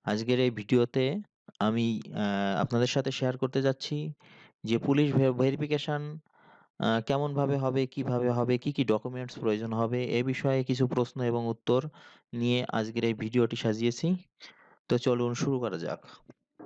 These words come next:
পঞ্চম গণবিজ্ঞপ্তির ভিরল ফর্ম পূরণ হয়েছে ইতিমধ্যে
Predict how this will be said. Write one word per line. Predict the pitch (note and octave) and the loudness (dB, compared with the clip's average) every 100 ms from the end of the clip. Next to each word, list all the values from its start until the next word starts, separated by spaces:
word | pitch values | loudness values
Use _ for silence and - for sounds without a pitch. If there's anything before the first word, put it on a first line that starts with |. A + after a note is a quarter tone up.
| - - - _ _ - - - - | -18 -20 -20 _ _ -20 -20 -20 -2
পঞ্চম | B2+ C#3+ E3+ | -2 0 0
গণবিজ্ঞপ্তির | D#3+ D#3+ E3 D#3 D3 C#3+ - G2+ C#3+ F#3+ _ _ | 0 -2 -2 -2 -4 -4 -6 -4 -2 -4 _ _
ভিরল | A#2+ D3 D#3+ E3 | 2 4 4 2
ফর্ম | D3+ D3 | 0 -2
পূরণ | C#3 C3+ B2+ | 0 0 0
হয়েছে | C3 C3+ B2+ C3 | 0 -2 0 0
ইতিমধ্যে | A#2+ A#2 A#2 A#2+ D3+ | 0 -2 -2 0 0